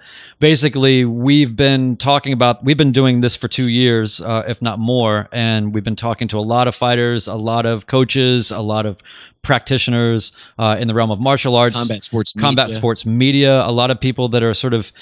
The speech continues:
Speaker 1: in and around that whole, uh, sort of world. And we've just found it en-, endlessly fascinating, uh, to talk to people that are, uh, covering the sport or involved in the sport,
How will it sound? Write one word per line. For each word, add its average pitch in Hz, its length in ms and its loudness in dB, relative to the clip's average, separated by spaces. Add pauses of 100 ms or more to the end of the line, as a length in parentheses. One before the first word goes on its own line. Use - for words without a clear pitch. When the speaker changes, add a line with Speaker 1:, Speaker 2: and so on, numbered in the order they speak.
(260)
Speaker 1:
in 165 100 2
and 165 100 4
around 127 540 2
that 113 180 0
whole, 113 440 2
uh, 104 420 -2
sort 131 160 -2
of 110 80 -4
world. 120 500 2
And 117 300 -2
we've 127 340 0
just 123 240 -4
found 123 220 0
it 107 80 -2
en-, 120 120 -2 (120)
endlessly 117 460 0
fascinating, 107 640 -2
uh, 104 360 -4
to 107 400 -2
talk 123 300 -4
to 120 80 -6
people 113 360 -2
that 104 160 -2
are, 104 180 -2 (640)
uh, 107 220 0
covering 165 360 2
the 151 80 0
sport 147 400 0
or 113 140 -2
involved 113 340 0
in 120 60 0
the 117 80 -2
sport, 117 500 -2